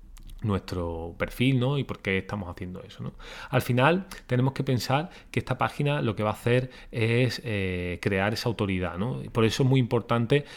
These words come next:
que evidentemente también mostremos autoridad. Si tenemos,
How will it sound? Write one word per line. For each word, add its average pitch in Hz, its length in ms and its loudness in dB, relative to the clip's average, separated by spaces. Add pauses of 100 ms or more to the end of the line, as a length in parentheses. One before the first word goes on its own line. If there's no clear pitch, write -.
(180)
que 98 540 2
evidentemente 101 680 0
también 98 280 0
mostremos 98 380 -4
autoridad. 92 420 -2
Si - 120 -8
tenemos, 113 380 2